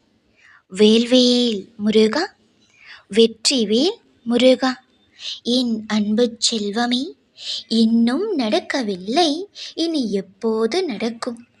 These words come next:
இந்த மனநிலையில் நீ இருந்தால் இதை முழுமையாகவும் மிக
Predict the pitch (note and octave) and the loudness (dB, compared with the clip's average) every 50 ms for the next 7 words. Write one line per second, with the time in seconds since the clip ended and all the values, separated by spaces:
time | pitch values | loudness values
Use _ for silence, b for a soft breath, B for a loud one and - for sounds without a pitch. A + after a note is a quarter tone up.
0 | B B B B B - C4 C4+ D#4 G4 A#4 A#4 A4 F#4+ D4+ A#3+ G#3+ G3+ G#3 A3+ | B B B B B 0 0 2 2 2 -2 -2 -2 -2 -2 -2 -4 -4 -4 -2
1 | - C#4 C#4 C#4 C#4 D4 C#4+ C#4+ C#4+ C4+ A#3+ G#3 F#3+ G3 G#3 A#3 D4 F#4 G#4+ G4+ | -2 -2 -2 0 0 0 0 -2 -2 -2 -4 -4 -4 -4 -6 -4 -4 -2 -4 -4
2 | E4 B3+ G#3+ G3+ G3 G#3 G#3+ C4+ C#4+ C#4+ C#4 C4+ B3+ B3+ - B B B B B | -4 -6 -6 -8 -8 -8 -4 -2 -2 -2 -2 -2 -6 -8 -14 B B B B B
3 | B B C4+ C#4 C4+ C#4+ C4+ A#3+ A3 G#3 G#3 G#3+ G#3+ A#3+ C4 C4 C4 B3+ A#3+ G#3+ | B B -2 0 0 0 0 0 -2 -2 -2 -2 -2 0 -2 -2 -2 -4 -4 -6
4 | F#3 F#3 F#3 F#3 F#3+ G3 F#3+ A#3 A#3+ A#3 A#3+ B3 C#4+ F#4+ A4 B B B B B | -6 -8 -10 -10 -10 -8 -4 -4 -4 -4 -4 -8 -8 -10 -12 B B B B B
5 | B C#4+ D#4 D#4+ C4+ D4 C4+ A3+ | B -4 -2 -2 -2 -2 -4 -4